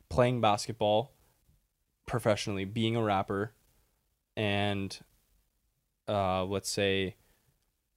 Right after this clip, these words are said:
like, wearing jewelry.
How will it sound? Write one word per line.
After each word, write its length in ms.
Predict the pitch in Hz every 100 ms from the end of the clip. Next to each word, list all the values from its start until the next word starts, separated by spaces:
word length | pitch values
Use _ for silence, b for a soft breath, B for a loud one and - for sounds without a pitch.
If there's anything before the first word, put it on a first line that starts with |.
| _ _ _ _ _ _ _ _ _ - -
like, 200 | 117 98 117
wearing 400 | 113 107 104 107
jewelry. 500 | - 104 87 65 57